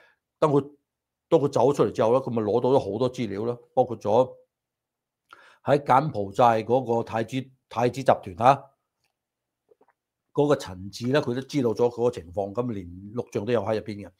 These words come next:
噉你話佢知道幾多嘢啊？係咪？噉呢啲係，呢啲係中共最驚嘅人嚟嘅，因為佢走脱咗，走甩咗之後呢，啊，中共又冇辦法做佢任何嘢㗎吓。噉所以呢一啲亦都係而家睇到咗嘅情況嘅。所以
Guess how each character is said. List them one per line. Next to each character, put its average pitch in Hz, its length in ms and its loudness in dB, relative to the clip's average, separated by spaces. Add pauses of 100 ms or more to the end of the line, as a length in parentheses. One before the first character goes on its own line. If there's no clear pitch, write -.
(260)
噉 131 180 0
你 113 120 0
話 98 300 0 (180)
佢 113 460 -4
知 147 140 -2
道 123 80 2
幾 104 120 -4
多 117 100 0
嘢 101 200 -2
啊？ 101 100 0
係 98 40 -6
咪？ 110 180 -10 (260)
噉 208 160 0
呢 220 100 0
啲 190 120 8
係， 160 160 6 (140)
呢 156 180 -2
啲 185 140 8
係 151 100 6
中 175 140 -2
共 139 200 0
最 127 200 0
驚 143 200 6
嘅 131 60 -2
人 98 140 -2
嚟 90 80 -12
嘅， 107 100 -6
因 151 140 2
為 - 0 -
佢 127 80 0
走 127 200 0
脱 127 120 -2
咗， 117 380 0 (320)
走 127 140 2
甩 147 100 6
咗 143 140 0
之 143 120 2
後 123 100 6
呢， 147 200 4 (420)
啊， 123 80 -10
中 156 180 -2
共 127 180 -2
又 110 100 -4
冇 110 140 -2
辦 110 80 -4
法 104 180 -2
做 107 160 -2
佢 110 140 -4
任 107 160 -8
何 85 160 -16
嘢 95 200 -6
㗎 - 20 -12
吓。 107 240 -2 (1080)
噉 131 160 -8
所 139 120 4
以 139 40 4
呢 139 100 2
一 165 60 6
啲 160 440 0
亦 117 40 -8
都 135 140 -2
係 107 380 -2
而 - 20 -20
家 135 180 4
睇 110 200 -4
到 120 80 -2
咗 113 300 -2
嘅 104 40 -6
情 85 200 -18
況 98 120 -6
嘅。 110 100 -6
所 156 160 0
以 143 200 -2